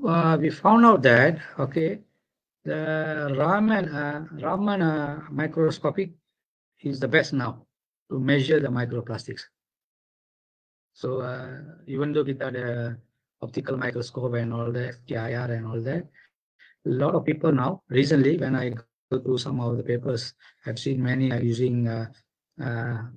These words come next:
Raman, uh, microscopic, yeah, analysis. So they use that equipment to analyze, and it's fairly accurate to measure that. So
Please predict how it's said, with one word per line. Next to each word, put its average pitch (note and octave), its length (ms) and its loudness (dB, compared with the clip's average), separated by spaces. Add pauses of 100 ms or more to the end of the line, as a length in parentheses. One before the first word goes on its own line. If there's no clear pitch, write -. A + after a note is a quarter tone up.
(560)
Raman, B2 400 0
uh, A2+ 280 -6 (680)
microscopic, - 880 -6 (320)
yeah, A#2 240 -12
analysis. A2 480 -6
So - 160 -6
they A#2+ 160 -2
use A#2+ 400 -2
that B2+ 160 -4
equipment B2 420 -2
to A#2 80 -2
analyze, A2+ 300 -4
and B2+ 240 -2
it's B2 320 -2 (320)
fairly D3 320 6
accurate A#2+ 400 0 (600)
to - 40 -8
measure A#2 320 0
that. - 80 -14 (340)
So A#2+ 460 -2